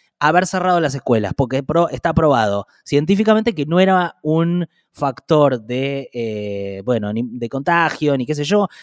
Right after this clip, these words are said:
se pre-, tendríamos que haber priorizado la educación, etcétera, etcétera. Una discusión que en un momento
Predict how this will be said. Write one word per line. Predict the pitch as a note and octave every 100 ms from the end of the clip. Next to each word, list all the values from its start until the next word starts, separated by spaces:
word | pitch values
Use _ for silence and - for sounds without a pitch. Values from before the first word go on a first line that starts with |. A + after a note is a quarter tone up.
| -
se | C3
pre-, | B2+ C#3 C3
tendríamos | C3 C3 D3 E3
que | C#3+
haber | D3
priorizado | C#3+ C3 D3
la | B2+
educación, | B2 C3+ - G#3 E3+
etcétera, | D3 D3 A#3 G#3
etcétera. | D#3 B2+ A2
Una | G3
discusión | B3 G3+ A3
que | G3
en |
un | G3
momento | G#3